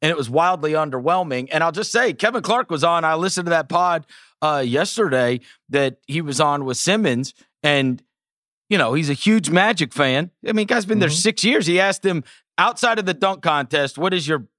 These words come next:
Speaker 1: what's the best Aaron Gordon memory?" He couldn't even name anything, like, in six years that the guy's ever done.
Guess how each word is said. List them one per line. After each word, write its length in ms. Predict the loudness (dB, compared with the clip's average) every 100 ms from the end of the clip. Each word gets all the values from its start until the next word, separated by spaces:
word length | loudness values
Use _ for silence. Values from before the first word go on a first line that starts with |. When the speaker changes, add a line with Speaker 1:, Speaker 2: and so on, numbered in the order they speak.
| _ _
Speaker 1:
what's 160 | -4 -2
the 80 |
best 300 | 0 -2 0
Aaron 240 | -2 -2 -2
Gordon 260 | -2 0
memory?" 360 | 0 0 -2 -4
He 100 | -4
couldn't 240 | -2 0
even 220 | 0 -2 0
name 260 | 0 0
anything, 580 | -2 -2 0 0 -2 -4 -6
like, 140 | -6
in 80 | -4
six 320 | -2 -2 0
years 180 | 0 0
that 100 | -2
the 60 | 0
guy's 220 | 0 2
ever 160 | 0
done. 540 | 0 0 0 0 -2